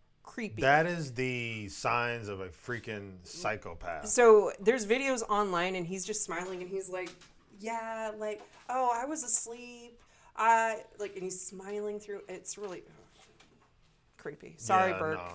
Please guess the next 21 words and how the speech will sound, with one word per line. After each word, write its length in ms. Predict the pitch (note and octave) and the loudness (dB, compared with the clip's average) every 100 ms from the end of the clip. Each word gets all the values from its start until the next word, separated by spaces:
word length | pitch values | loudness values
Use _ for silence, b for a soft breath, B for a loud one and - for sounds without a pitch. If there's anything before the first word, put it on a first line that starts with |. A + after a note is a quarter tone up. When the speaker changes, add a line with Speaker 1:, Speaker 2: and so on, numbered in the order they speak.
| - | -6
Speaker 1:
Yeah, 60 | A#2 | 0
Speaker 2:
I, 80 | A#2+ | 2
Speaker 1:
you're 180 | C#3+ B2 | 2 0
Speaker 2:
I 100 | B2+ | 0
Speaker 1:
creepy. 80 | C3+ A#2+ G#2+ | 0 -2 -4
Speaker 2:
think, 100 | - | -6
I 120 | A#2+ | -4
think 260 | A#2+ B2+ A#2 | -2 -2 -4
hundred 260 | G2+ A#2+ G#2 | -4 -4 -4
percent 340 | G2+ A#2 G#2 | -6 -8 -6
it 60 | G2+ | -6
was 220 | G2 F#2 | -8 -8
the, 300 | G2+ F#2+ F#2+ | -6 -6 -6
the 80 | F#2+ | -10
brother 380 | F#2 A2 G#2 G#2 | -4 -2 -2 -4
and 260 | G2 G2 | -8 -12
the 60 | G2 | -10
mom 320 | G2 G2+ G2 | -6 -6 -8
covered 400 | G2+ G#2 G2 G2 | -8 -8 -8 -6
it 20 | |
up. 220 | G#2 G#2 | -6 -6